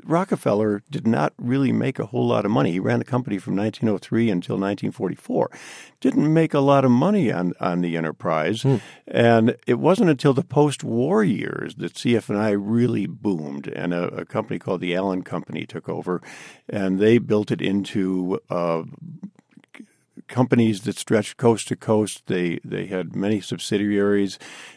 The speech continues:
Speaker 1: They had twenty-five thousand employees at the, at the peak in, in the country, and twelve thousand plus of those were in Pueblo.
Speaker 2: Hmm.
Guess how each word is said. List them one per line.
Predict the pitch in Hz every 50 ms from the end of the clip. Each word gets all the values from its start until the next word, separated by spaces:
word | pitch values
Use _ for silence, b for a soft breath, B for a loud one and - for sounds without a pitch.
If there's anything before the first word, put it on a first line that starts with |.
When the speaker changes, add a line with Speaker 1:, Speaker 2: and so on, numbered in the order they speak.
| B B
Speaker 1:
They | - 104 98 92
had | 95 101 95 95 95 87 - -
twenty-five | - - - - 123 135 139 123 - - 110 107 107 107 101
thousand | - - 107 98 104 107 107 107 107 104
employees | 95 92 87 - - - 98 98 101 104 104 107 107 107 107 120 120 - _
at | - 110 - -
the, | - - -
at | 104 98
the | - 104
peak | - - 110 107 110 113 - - - -
in, | - 101 98 98 98 95 - -
in | 98 101
the | 98 95
country, | - 113 110 101 - 117 113 107 107 107 B B B B B B B
and | - 104 92 92 90 87 87
twelve | - - 120 110 107 110 107 104 107 - - - - - - -
thousand | - 113 107 101 104 104 104 101 110 107 101 101 101 101 98 -
plus | - - 107 98 104 - -
of | 120 104 92
those | 104 101 98 98 101 104 98 107
were | 101 98 95 98 98
in | 98 98
Pueblo. | - - 101 101 117 123 - - - - - _
Speaker 2:
Hmm. | - 113 113 107 85 -